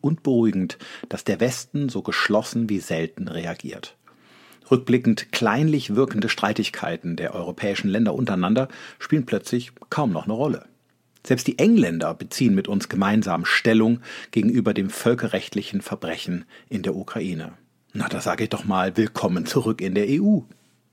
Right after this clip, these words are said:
Gefühle können uns anstecken, ähnlich wie ein Virus. Aber neben der positiven und hellen Seite dieser Ansteckung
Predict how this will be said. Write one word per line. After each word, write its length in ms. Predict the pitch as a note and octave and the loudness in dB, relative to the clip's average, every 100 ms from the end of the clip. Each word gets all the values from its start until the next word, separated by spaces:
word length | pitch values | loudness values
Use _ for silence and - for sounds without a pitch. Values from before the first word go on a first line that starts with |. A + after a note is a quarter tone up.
| _ _ _ - - - - - _ _ _ _ - | _ _ _ -20 -18 -18 -20 -20 _ _ _ _ -4
Gefühle 440 | A#2+ G3 G3 G3 | 2 4 6 6
können 360 | F#3+ - C3 B2 | 4 2 2 4
uns 180 | A#2+ - | 2 2
anstecken, 800 | - A2+ - G2 - E2 - - _ _ _ - | -2 0 0 -2 -4 -8 -8 -16 _ _ _ -6
ähnlich 380 | G2 G2 - | -2 -2 0
wie 100 | A2+ | 0
ein 160 | G2+ A#2 | 2 4
Virus. 480 | G#2+ F#2 E2 - - _ _ - | 4 2 -2 -6 -14 _ _ -2
Aber 400 | A2 G#2 F#2+ - A2 | 2 4 2 -2 0
neben 240 | G#2+ G2 | 0 0
der 80 | F#2 | 0
positiven 580 | - G#3 F3 G2 F2 F2 | 2 4 2 0 -2 -4
und 160 | E2+ | -8
hellen 400 | - F3+ G3 F#2+ | 2 4 6 4
Seite 480 | E2+ C#2 - B2 G3+ - - - - - - _ _ - | 0 -4 -2 0 0 -2 -14 -18 -18 -18 -20 _ _ -4
dieser 260 | G2+ F#2+ | -2 0
Ansteckung 720 | F#2+ - - G#2 D3 F#3 A3+ | 0 -2 0 -2 0 2 0